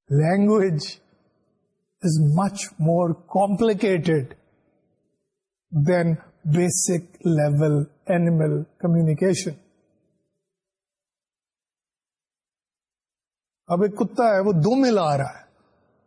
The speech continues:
تو آپ کو پتا ہے کہ جناب اپنے مالک سے وفاداری کا اظہار کر رہا ہے، اسے دیکھ کے خوش ہو رہا ہے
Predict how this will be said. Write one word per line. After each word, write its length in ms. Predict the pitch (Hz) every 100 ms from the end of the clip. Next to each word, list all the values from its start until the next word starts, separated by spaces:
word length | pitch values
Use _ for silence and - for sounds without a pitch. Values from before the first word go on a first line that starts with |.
| _ _ _ _ _ _ _ _ _
تو 140 | 277 294
آپ 100 | 311
کو 120 | 302
پتا 320 | 269 233 226
ہے 60 | 180
کہ 80 | 185
جناب 320 | 180 175 175
اپنے 240 | 170 196
مالک 320 | 180 175 185 185
سے 100 | 202
وفاداری 600 | 170 170 185 170 185 190
کا 140 | 180 175
اظہار 300 | 160 180 185
کر 220 | 185 165
رہا 220 | 165 160
ہے، 200 | 160 160
اسے 460 | - - - - 208
دیکھ 220 | 196 196
کے 80 | 226
خوش 280 | 226 185
ہو 160 | 175 165
رہا 220 | 160 156
ہے 100 | 160